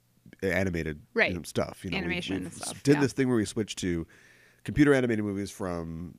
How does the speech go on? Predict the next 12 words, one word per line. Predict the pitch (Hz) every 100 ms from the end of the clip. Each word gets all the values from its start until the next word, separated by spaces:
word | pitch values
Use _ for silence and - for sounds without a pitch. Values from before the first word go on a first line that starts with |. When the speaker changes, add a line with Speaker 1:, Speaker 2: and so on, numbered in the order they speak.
| 64 -
Speaker 1:
traditional | 101 92 92
an-, | 82 80
animation. | 85 85 117 113 107 98 _ _
Fine, | - 156 101 92
but | 90 95
what | 95
are |
you |
gonna | 80 82
do | 131
with | 110 -
it? | 85 80